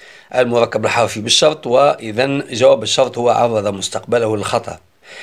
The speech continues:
"إن حمل-، إن حملت أثقلت". هنا هذا حديث عن، إن شئتم، النوق، عن الإبل. "إن حملت أثقلت". إذن إن حرف الشرط وحملت، إذن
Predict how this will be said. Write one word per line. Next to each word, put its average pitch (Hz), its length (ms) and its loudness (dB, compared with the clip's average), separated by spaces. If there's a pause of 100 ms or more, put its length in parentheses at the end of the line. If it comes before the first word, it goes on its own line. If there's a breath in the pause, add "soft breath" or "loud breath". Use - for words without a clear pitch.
(360 loud breath)
"إن 208 340 2
حمل-، 156 600 0
إن 147 300 0
حملت 143 640 0
أثقلت". 101 600 -4
هنا 117 160 -4
هذا 120 220 0
حديث 131 380 -6
عن، 131 300 -4
إن 110 320 -8
شئتم، 117 300 -8
النوق، 120 580 -2 (180)
عن 107 140 -6
الإبل. 110 500 -2 (720 soft breath)
"إن 196 300 2
حملت 147 600 0
أثقلت". 101 720 -2 (340)
إذن 101 240 -4
إن 107 340 -4
حرف 107 200 -6
الشرط - 380 0
وحملت، 120 840 -2
إذن 120 400 0